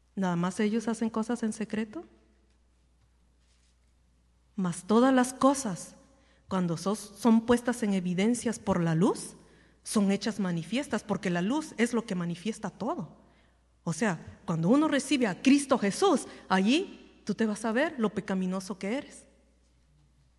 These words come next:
Por lo cual dice, "Despiértate tú que duermes, y levántate de los muertos, y te alumbrará Cristo.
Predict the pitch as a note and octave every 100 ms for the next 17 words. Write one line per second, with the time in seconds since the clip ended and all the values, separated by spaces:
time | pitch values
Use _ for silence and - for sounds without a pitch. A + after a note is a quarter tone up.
0 | _ _ G#3 G#3+ _ _ F3 C#3 _ _
1 | _ _ _ _ _ _ _ - G#3+ G3
2 | F#3 A#3+ C4 B3+ D#4 C4 G#3+ G#3+ G#3 -
3 | - F4 G#4+ - G4 F#4+ F#4+ F#4 F4 D#4
4 | E4 F#4+ G4 F#4 C#4+ - - - - -
5 | B3+ C4+ C#4 C4+ A4 G#4+ G4+ G4+ F#4 F4
6 | D#4+ D4+ D#4 F#4+ F#4+ F4+ D#4 - - -
7 | C4 C4 A3 G3+ G3 F#3 A#3+ G4+ - -
8 | - - _ - A3+ A3 - F#3+